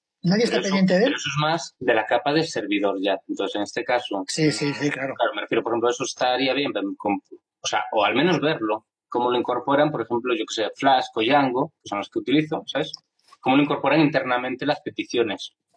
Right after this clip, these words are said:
Speaker 2: Pero que yo sepa, a través de W S G I lo que hacen son inicio y fin del
Speaker 1: Sí, pero bueno,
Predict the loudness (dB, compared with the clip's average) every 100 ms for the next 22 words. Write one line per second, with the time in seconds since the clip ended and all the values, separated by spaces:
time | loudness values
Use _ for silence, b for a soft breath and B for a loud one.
0 | _ _ -2 -2 0 -2 -2 -2 2 2
1 | 2 -2 -2 -2 0 0 0 0 0 -4
2 | -4 0 0 0 -4 -4 -4 -4 -2 -2
3 | -2 -4 -2 -2 -2 -4 -2 -4 -4 -10
4 | -6 -4 -4 -2 2 4 6 4 2 0